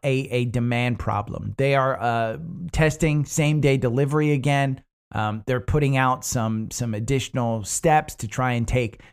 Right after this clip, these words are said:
as far as laying some folks off. They have too much headcount. They're up one percent. I just wanted to point out,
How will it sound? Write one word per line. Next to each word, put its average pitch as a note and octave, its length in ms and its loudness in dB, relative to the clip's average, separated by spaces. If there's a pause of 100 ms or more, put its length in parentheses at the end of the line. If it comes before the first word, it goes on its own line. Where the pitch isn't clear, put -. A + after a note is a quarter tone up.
(140)
as A2 140 -4
far B2 240 2
as A2 160 0
laying A#2 340 -2
some A2+ 220 -4
folks A2+ 340 -2
off. C3 300 2 (340)
They C3 120 2
have A#2+ 160 -4
too - 360 2
much D#3+ 380 2
headcount. A2+ 640 -2
They're - 240 -6
up B2+ 240 0
one C3 220 0
percent. G#2 520 -4 (340)
I D3+ 160 4
just E3 180 0
wanted C#3+ 300 2
to A#2+ 60 -2
point B2+ 340 0
out, A2 260 -2